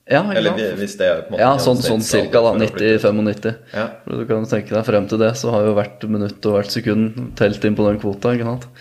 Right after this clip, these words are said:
Speaker 1: Og nå, hvor ofte er det, ja, så poenget hans er at man må verdsette de, eh, de, de siste fem prosentene, ikke sant? The, the, the long tail av den, eh, den interaksjonen,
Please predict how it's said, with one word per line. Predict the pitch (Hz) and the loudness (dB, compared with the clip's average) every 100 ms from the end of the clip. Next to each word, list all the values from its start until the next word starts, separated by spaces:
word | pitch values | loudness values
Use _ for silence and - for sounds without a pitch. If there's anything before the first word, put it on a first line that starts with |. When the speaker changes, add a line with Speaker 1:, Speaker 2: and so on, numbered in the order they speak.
| - - - _ - | -20 -20 -20 _ -6
Speaker 1:
Og | 120 | -2
nå, | 113 110 | 0 0
hvor | 110 107 | 0 -2
ofte | - 107 | 0 2
er | 104 | 2
det, | 107 107 107 110 110 - _ _ - - | 2 0 -4 -6 -10 -18 _ _ -16 -6
ja, | 117 117 - - - | -6 -8 -18 -20 -20
så | - 113 | -10 -2
poenget | 123 110 113 | 2 4 2
hans | 123 | 2
er | 120 107 | 2 2
at | 104 | 2
man | 107 | 0
må | 107 | 2
verdsette | 110 101 101 95 107 104 | 2 2 -2 -6 -4 -4
de, | 101 107 110 _ - - - _ - | -2 -4 -6 _ -20 -20 -20 _ -12
eh, | - 107 104 104 | -8 -4 -4 -4
de, | 123 127 - - - - - | -6 -10 -14 -20 -20 -20 -12
de | 120 | -6
siste | - 113 - | -4 -2 0
fem | 107 101 | 0 0
prosentene, | 110 110 104 - 123 123 | 2 2 2 4 2 4
ikke | 117 | 2
sant? | 113 - 113 | -2 -2 -2
The, | 104 | 0
the, | 104 104 104 104 | 0 -2 -4 0
the | 104 | 2
long | 104 104 104 | 2 2 2
tail | 117 117 117 - - - - - - - | 2 2 -2 -12 -20 -20 -20 -20 -20 -4
av | 107 107 | 0 2
den, | 104 101 104 104 | 4 4 4 0
eh, | 104 101 107 117 120 127 - 113 110 110 | -4 -4 -6 -8 -10 -10 -10 -10 -12 -10
den | 110 90 104 104 107 104 - 110 | -4 0 0 -2 -6 -8 -10 -6
interaksjonen, | 104 107 - 101 98 104 113 | 0 0 2 0 4 2 2